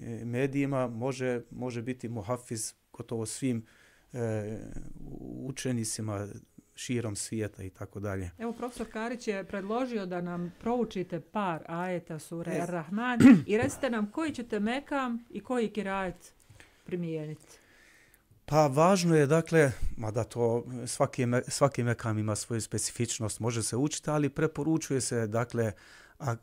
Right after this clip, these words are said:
Speaker 1: ako su ajeti koje govore o, dakle, o Allahovoj moći, poput ovoga, ka-, ka-, kako ste rekli, sura Ar-Rahman, početak, dakle, može se učiti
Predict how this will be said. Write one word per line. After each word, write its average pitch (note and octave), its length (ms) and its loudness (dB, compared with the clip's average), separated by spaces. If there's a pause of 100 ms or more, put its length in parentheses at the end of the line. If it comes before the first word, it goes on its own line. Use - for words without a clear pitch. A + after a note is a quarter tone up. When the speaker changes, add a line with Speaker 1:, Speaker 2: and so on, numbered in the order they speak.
Speaker 1:
ako B2+ 320 -2
su A2 400 0
ajeti A2+ 640 4
koje G#2+ 220 0
govore A2 480 2
o, G2 420 0 (120)
dakle, G2 520 -8
o F2 140 -4
Allahovoj F#2+ 640 -2
moći, G2 640 0 (400)
poput G#2+ 380 -2
ovoga, F#2+ 380 2
ka-, F#2 300 -8
ka-, F#2 320 -10
kako - 300 -12
ste - 260 -12
rekli, G2 300 -6
sura G2 360 -6
Ar-Rahman, G2 580 -6
početak, F#2+ 560 -8
dakle, F#2 440 -6 (560)
može A#2+ 360 -2
se G#2+ 160 -2
učiti G#2 720 -4